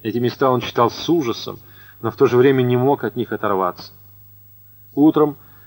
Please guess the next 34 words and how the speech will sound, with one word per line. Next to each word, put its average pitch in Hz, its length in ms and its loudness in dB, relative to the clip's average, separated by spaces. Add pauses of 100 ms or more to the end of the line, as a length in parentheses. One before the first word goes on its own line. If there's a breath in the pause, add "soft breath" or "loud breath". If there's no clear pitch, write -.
(180 soft breath)
в - 120 -16
половине 156 340 6
восьмого, 147 440 6
уже 135 200 6
проснувшись, 143 920 0
в - 80 -20
последнее 127 460 0
время 131 240 2
Мабл 123 300 2
плохо 127 320 2
спал 113 280 -2
по - 120 -8
ночам, 131 440 -4 (720 soft breath)
он 156 120 2
услышал, 185 400 4
как 170 180 2
почтальон 170 600 4
сунул 165 320 2
под 147 180 2
дверь 139 220 4
газету. 110 480 2 (600)
Он 131 160 -2
тут 160 160 4
же 139 100 4
вскочил 160 420 4
и, 143 80 0
как 135 220 2
был, 165 220 8
босиком 127 560 0
в - 40 -20
пижаме, 143 480 0
быстро 131 480 -2
спустился 131 640 -6
вниз. 101 260 -8